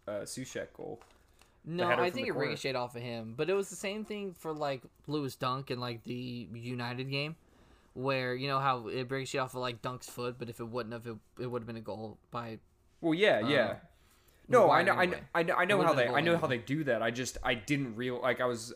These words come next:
Speaker 1: I, like, watching the game. I just, it didn't occur to me that they actually credited that to
Speaker 2: Yeah.
Speaker 1: an own goal.
Speaker 2: Yeah, because, like, it, 'cause, yeah, I, I don't know why either, but, like, regardless if, if it would have touched, 'cause I, I don't like that, 'cause even if it wouldn't have touched Jimenez, it would have been a goal anyway.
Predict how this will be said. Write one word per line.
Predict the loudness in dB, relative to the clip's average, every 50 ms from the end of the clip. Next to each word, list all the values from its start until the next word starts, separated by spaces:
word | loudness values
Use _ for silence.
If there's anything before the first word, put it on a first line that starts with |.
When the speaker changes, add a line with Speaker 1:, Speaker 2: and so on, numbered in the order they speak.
| -2
Speaker 1:
I, | 0 0 0 0 -2
like, | -4 -6 -4 0
watching | 2 2 2 2 0 -6
the | -6
game. | -6 -4 -4 -4 -2 -2
I | -2
just, | -4 -6 -10 -12 -8
it | -10 -10 -6 -4
didn't | -4 -4 -2 -4
occur | -4 -4 -2 -2 0 0
to | -2
me | -4 -4 -8 -6
that | -8 -8 -6
they | -6 -6
actually | -4 -4 -6 -6 -8 -12 -12 -12
credited | -8 -8 -6 -6 -6 -8 -8
that | -8 -10 -10 -10
to | -10 -10 -10 -10 -10 -10 -6 -4
Speaker 2:
Yeah. | -2 -2 -2 -4
Speaker 1:
an | -6
own | -8 -8 -10
goal. | -8 -8 -8 -8 -10 -12 -20 -14 -6
Speaker 2:
Yeah, | -2 0 2 2 2 0 0
because, | -2 -2 -2 0 0 0 0
like, | -2 -2 -2 -4 -6 -4
it, | -4 -2 -2 -4 -6 -10 _ -20 -14 -6
'cause, | -2 -2 -2 -2
yeah, | -2 -2 0 2 2 2 2
I, | 2 0 2
I |
don't | 2 0
know | 0 0
why | 0 -2 -2 -2
either, | -2 -2 -4 -2
but, | -2 -2 0
like, | 0 0 0 -2
regardless | -2 0 2 2 2 2 0 -2 -6
if, | -10 -10 -12 -8
if | -6 -6 -4 -4
it | -2
would | -2 -2 -2
have | -4 -4
touched, | -4 -4 -4 -4 -4 -10 _ _ -20 -12 -4
'cause | -2 -2 0 2 0
I, | 0 2
I | 2 0 0 0
don't | 0
like | -2 -2 -2 -2
that, | -4 -6 -6 -2
'cause | -2 -2 -2 -2 -6 -16 _
even | -8 -8 -6 -6 -6
if | -6 -2 0
it | 0 0 0
wouldn't | -2 -4 -4 -4 -4
have | -4 -4
touched | -4 -4 -4 -2
Jimenez, | -4 -2 -2 -2 -4 -4 -4
it | -2
would | -4 -2
have | -4 -4
been | -6
a | -4
goal | -2 -2 -2 -2
anyway. | -4 -6 -6 -8 -10 -14